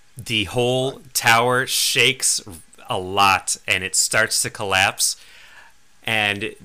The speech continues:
the bridge starts to go down,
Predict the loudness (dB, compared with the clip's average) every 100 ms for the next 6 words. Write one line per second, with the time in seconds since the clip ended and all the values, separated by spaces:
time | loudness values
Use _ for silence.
0 | -16 -6 -4 -2 -4 -8 -20 -20 -20 -20
1 | -20 -20 -20 -20 -16 -2 2 4 2 -4
2 | -6 -20 -20 -20 -18 -6 -4 0 0 2
3 | 0 0 0 -2 0 0 2 0 -4